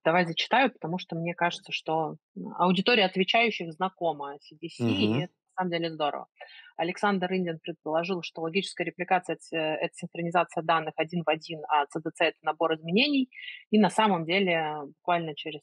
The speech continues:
Speaker 1: в эту же минуту <laughs> Андрей Михеев тоже написал нам, что логическая репликация переносит данные из ис,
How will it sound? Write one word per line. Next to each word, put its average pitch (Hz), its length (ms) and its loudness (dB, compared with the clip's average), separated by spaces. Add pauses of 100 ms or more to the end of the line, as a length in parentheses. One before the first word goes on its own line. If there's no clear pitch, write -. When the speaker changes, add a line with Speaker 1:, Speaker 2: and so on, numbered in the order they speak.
Speaker 1:
в 180 40 0
эту 180 180 2
же 165 120 0
минуту 196 400 4 (220)
<laughs> 220 120 0
Андрей 202 420 6
Михеев 196 460 4
тоже 196 220 4
написал 175 400 0
нам, 160 120 -4
что - 200 -10
логическая 160 520 -4
репликация 160 640 0
переносит 151 420 -2
данные 147 320 2
из 156 80 -2
ис, 285 180 2